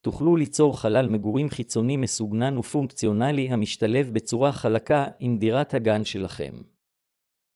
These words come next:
במאמר זה נבחן רעיונות וטיפים שיעזרו לכם להפיק את המרב מהחלל של דירת הגן שלכם תוך שילוב רהיטים מסוגננים המתאימים לצרכים שלכם.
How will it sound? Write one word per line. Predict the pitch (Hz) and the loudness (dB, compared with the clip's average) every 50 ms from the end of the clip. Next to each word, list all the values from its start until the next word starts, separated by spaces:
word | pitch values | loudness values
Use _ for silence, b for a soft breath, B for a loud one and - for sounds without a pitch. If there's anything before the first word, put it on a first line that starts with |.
| _ _ | _ _
במאמר | - - 107 110 107 101 98 98 110 123 127 113 107 | -4 -4 -2 -2 -2 -2 0 2 2 4 4 2 2
זה | 95 101 110 | 0 0 2
נבחן | 107 110 104 92 90 - 139 143 151 139 | 2 2 0 -2 -2 -2 -2 0 0 2
רעיונות | 117 104 104 104 113 101 104 120 135 135 - 107 | 4 4 6 6 4 4 2 2 0 0 -2 -4
וטיפים | 107 - 113 - - 151 160 156 | -4 -4 -4 -2 0 0 0 0
שיעזרו | 139 - - 107 104 101 95 113 123 147 | 0 2 4 4 4 4 2 0 0 2
לכם | 147 135 135 - 151 143 | 0 0 0 0 0 0
להפיק | 131 117 107 - - 165 165 - | 2 0 0 0 -2 -4 -2 -2
את | 120 - | 0 0
המרב | 113 104 104 104 107 131 147 147 127 | 2 2 2 2 2 2 2 2 0
מהחלל | 123 120 107 - - - 101 104 127 139 139 | 0 -2 -2 -2 -2 -2 0 2 2 2 2
של | - - 113 107 | 0 -2 -2 -2
דירת | 104 107 110 107 123 135 135 - | 0 0 0 2 2 0 0 0
הגן | 113 98 120 135 147 147 | 0 2 2 0 0 0
שלכם | - - 98 101 - - 113 110 | -2 -2 -4 -4 -2 -2 -2 -4
תוך | 107 - - 135 131 - | -2 0 0 0 0 0
שילוב | - - 110 107 127 143 139 104 | -6 -4 -2 0 2 0 2 2
רהיטים | 107 107 107 107 - - 151 147 135 | 2 2 2 2 0 -2 -2 -2 0
מסוגננים | 123 - - - 120 104 110 113 110 127 143 147 131 | -2 -4 -4 -4 -2 -2 0 0 0 0 0 0 0
המתאימים | 117 113 110 - 131 123 135 151 160 156 | 0 0 -2 -2 -2 -2 0 0 -2 -2
לצרכים | 131 113 - - 113 107 101 - 113 110 107 | -2 -2 -2 -2 -2 -2 -2 -2 -2 -2 -2
שלכם. | - - 98 95 90 - - 90 64 - - | -2 -4 -4 -4 -6 -6 -8 -8 -8 -10 -12